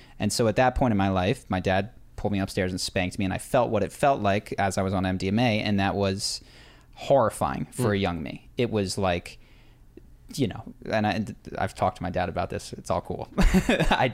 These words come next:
Speaker 1: I was, let me just say, I wasn't abused. I think I was spanked less probably than many of my neighbors. Like,
Speaker 2: Mm.
Speaker 1: this was the way that kids were raised, uh, in my area growing up.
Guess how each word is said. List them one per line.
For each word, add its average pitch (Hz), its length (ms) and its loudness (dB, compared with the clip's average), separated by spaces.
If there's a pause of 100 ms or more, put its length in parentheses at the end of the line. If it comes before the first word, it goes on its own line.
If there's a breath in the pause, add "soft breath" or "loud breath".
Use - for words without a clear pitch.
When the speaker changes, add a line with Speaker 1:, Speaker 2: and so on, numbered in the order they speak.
Speaker 1:
I 117 100 4
was, 110 320 0 (260 loud breath)
let 117 80 0
me 113 60 2
just 101 160 0
say, 95 180 2
I - 100 0
wasn't 101 280 2
abused. 101 540 2 (260 loud breath)
I 101 60 0
think 104 140 2
I 98 60 4
was 98 100 2
spanked 98 340 -2
less 101 260 2
probably 101 440 0
than 95 160 0
many 95 180 2
of 92 80 -2
my 92 120 0
neighbors. 95 640 -2
Like, 98 200 2
Speaker 2:
Mm. 104 100 -4
Speaker 1:
this 101 260 -4
was 95 380 -4 (520 loud breath)
the - 240 -4 (220)
way 101 280 0
that 101 220 -4
kids 104 300 -4
were 104 340 -2 (100)
raised, 117 600 0 (160)
uh, 98 260 -2
in 101 160 -2
my 98 160 0
area 101 280 0
growing 98 320 0
up. 123 160 -4